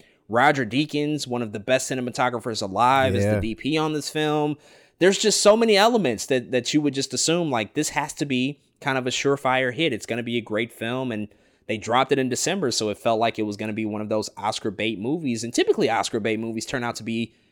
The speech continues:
Speaker 1: at least somewhat good.
Speaker 2: Mm-hmm.
Speaker 1: And I just gotta say that this movie is, is, is pretty bad in, in,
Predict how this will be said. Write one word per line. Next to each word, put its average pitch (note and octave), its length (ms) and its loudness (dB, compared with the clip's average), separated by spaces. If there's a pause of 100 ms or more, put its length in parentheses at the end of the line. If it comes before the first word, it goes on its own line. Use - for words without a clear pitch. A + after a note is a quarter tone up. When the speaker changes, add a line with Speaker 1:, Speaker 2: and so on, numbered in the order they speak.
(100)
Speaker 1:
at A3 60 0
least G4+ 180 8
somewhat A3+ 360 6
good. D3+ 320 6
Speaker 2:
Mm-hmm. D#3+ 180 -4 (300)
Speaker 1:
And B2+ 100 0
I D3 60 2
just G3+ 160 -2
gotta G3+ 160 4
say A3+ 160 4
that E3 140 -4
this - 160 0
movie G3 280 4
is, D3+ 280 4
is, C#3 240 0
is B2 220 -2 (540)
pretty E4+ 200 4
bad G3 560 4 (260)
in, C3+ 220 4
in, C3+ 160 0